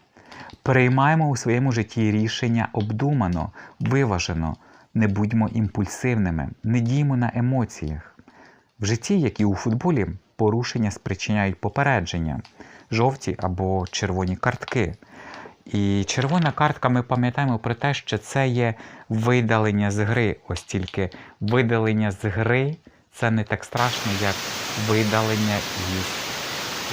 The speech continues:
життя. Багато хороших людей зруйнувало своє життя тільки тому, що не могли володіти собою. Самсон —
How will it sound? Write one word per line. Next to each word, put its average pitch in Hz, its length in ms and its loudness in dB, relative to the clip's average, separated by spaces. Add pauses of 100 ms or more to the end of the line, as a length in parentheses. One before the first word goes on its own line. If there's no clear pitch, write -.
(120)
життя. 95 760 0 (800)
Багато 117 420 2
хороших 107 520 0
людей 151 260 2
зруйнувало 120 680 2
своє 113 300 0
життя 151 400 0 (360)
тільки 151 360 2
тому, 143 420 0
що 147 480 -2
не 131 120 2
могли 110 520 2 (320)
володіти 104 840 2 (120)
собою. 107 840 -2 (640)
Самсон — 127 560 -2